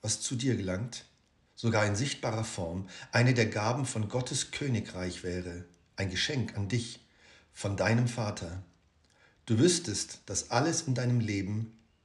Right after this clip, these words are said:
Liebe ist. Was wäre, wenn du in einem eigenhändig aufgebauten Zelt im Wald leben und Beeren essen würdest? Was wäre,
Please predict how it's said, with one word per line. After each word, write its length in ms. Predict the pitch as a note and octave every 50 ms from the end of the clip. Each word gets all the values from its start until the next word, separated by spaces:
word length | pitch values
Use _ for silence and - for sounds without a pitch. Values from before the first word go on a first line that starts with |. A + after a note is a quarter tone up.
| _ _ _
Liebe 320 | - F2+ F#2 G2+ G2 F2+ F2+
ist. 420 | - - F2+ - - - - - - - _ _ _ _ _ _ _ _ _ _ _ _ _ _ _ _ _ _ _ _ _ _ _ _ _ _ _ _ _ _ _ _ _ _ _ _ _ _ _ _ _ _ _ _ _ _ _ - - - - - - _ _ _ _ _ -
Was 260 | C3 D3+ F3 - -
wäre, 460 | C3+ B2 A#2+ A2+ G#2 G2 F#2+ F#2+ F2+
wenn 160 | G#2 A2 A#2
du 80 | A2+ A#2
in 120 | A2+ A2
einem 360 | A2 G#2 A2 A2 A2+ A2+ -
eigenhändig 640 | - A#2 C3 D3 E3+ F3+ D3 C#3 C#3+ C#3+ C#3+ D3 -
aufgebauten 640 | - A#2 B2+ - - - B2+ A2+ A#2 A#2+ A#2 A#2+ A#2 A2+
Zelt 360 | - - A#2 A2 G#2+ G2+ G2+
im 160 | - A2+ A2+
Wald 260 | A2 F#2 G2+ G2 F2+
leben 380 | - F2 E2+ F2+ F2 F2 F#2+ A2+
und 180 | - G#2 F#2 -
Beeren 340 | G2+ G#2+ A#2 A#2 G2+ F#2
essen 300 | E2+ E2 E2+ - F2 E2
würdest? 540 | E2 E2 D#2 D#2+ E2+ E2+ E2+ - - - - - _ _ _ _ _ _ _ _ _ _ _ _ _ _ _ _ _ _ _ _ _ _ _ _ _
Was 220 | - - A#2+ - C3
wäre, 380 | C3 C#3+ D#3 C3+ A#2 A2 A2